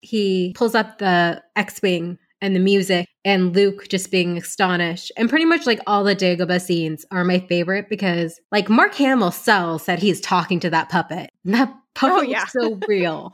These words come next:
Speaker 1: And I, I just love Yoda. I love the idea of the Force. And yeah, those just scenes really meant a lot to me, especially as a kid.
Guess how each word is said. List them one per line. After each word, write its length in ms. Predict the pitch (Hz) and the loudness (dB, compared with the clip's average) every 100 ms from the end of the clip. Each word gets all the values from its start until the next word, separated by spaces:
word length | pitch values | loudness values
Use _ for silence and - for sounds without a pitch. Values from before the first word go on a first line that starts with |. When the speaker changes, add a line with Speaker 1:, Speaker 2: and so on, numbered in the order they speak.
| - | -2
Speaker 1:
And 240 | 233 214 - | 0 -2 0
I, 560 | 247 247 254 247 240 - - | 2 4 4 2 0 -4 -4
I 140 | 226 | -2
just 300 | 202 220 - - | -2 -6 -10 -16
love 400 | 208 190 190 190 | -10 -4 -2 -2
Yoda. 560 | 185 185 185 180 180 175 - | -2 -2 0 0 0 -4 -4
I 160 | 220 208 | 0 0
love 420 | 196 196 196 180 | 2 0 0 0
the 80 | 190 | 2
idea 380 | 185 185 190 | 2 2 0
of 60 | 185 | 0
the 100 | 185 | -2
Force. 720 | - 165 170 208 277 - - - _ | -4 -6 -4 -4 -6 -8 -20 -20 _
And 540 | 196 196 185 185 175 170 - _ | -2 0 2 0 -2 -6 -16 _
yeah, 240 | 220 190 - | 0 0 0
those 180 | 226 220 | -2 0
just 200 | 254 - | -4 -2
scenes 500 | 226 196 185 185 - _ | 0 2 0 -4 -16 _
really 280 | 208 202 190 | -2 0 2
meant 260 | 190 185 | 2 0
a 60 | 190 | 0
lot 240 | 175 170 | 0 -2
to 120 | - 190 | -2 -2
me, 120 | 170 | -2
especially 300 | - 185 185 | -2 -2 -2
as 100 | 165 | -2
a 60 | |
kid. 400 | 165 - 156 - | -4 -6 -8 -10